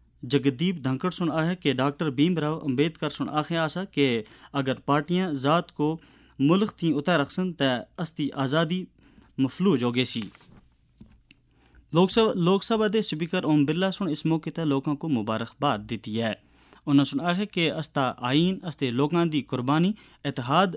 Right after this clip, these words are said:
طاقت اور صلاحیت دا نتیجہ ہے۔ انہوں سن آخیا کہ آئین ساز اسمبلی سن ممبراں دے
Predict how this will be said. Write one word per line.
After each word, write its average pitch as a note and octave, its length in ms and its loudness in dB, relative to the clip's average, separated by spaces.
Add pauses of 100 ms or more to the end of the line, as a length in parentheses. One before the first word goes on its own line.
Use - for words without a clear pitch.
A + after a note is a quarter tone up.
(140)
طاقت D#3 400 0
اور B2 320 0 (100)
صلاحیت D#3+ 520 -2
دا C3 180 -4
نتیجہ B2 360 -2
ہے۔ A2+ 240 0 (460)
انہوں C#3+ 160 6
سن D#3+ 160 -4
آخیا F#3+ 200 0
کہ G#3+ 180 0
آئین F3 220 4
ساز E3+ 240 0
اسمبلی E3 360 -2
سن F3+ 200 -4
ممبراں D#3+ 260 0
دے D#3+ 200 -2